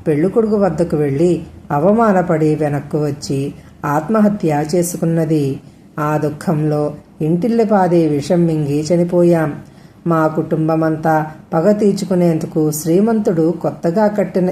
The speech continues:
ఇంట్లో దూరాం. అదే ఈ ఇల్లు. ఇప్పుడు అక్క ధైర్యంగా తన పెళ్ళి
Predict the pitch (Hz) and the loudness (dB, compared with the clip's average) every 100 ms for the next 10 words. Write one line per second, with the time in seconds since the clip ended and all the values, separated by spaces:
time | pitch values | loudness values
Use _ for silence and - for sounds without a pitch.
0 | 180 170 143 151 151 170 170 165 151 143 | -2 -6 -4 -2 0 2 4 4 0 -2
1 | - - - - - 156 156 160 165 185 | -10 -20 -20 -20 -6 -2 0 2 2 2
2 | 190 190 175 175 151 123 - - - - | 2 2 2 2 0 -2 -10 -20 -8 0
3 | 175 175 156 151 160 160 135 - 175 175 | 0 0 0 0 -2 -4 -6 -2 0 0
4 | 156 165 160 165 156 156 156 160 156 151 | 0 0 0 0 0 0 0 0 -2 -2
5 | 151 170 156 156 | 0 0 0 -2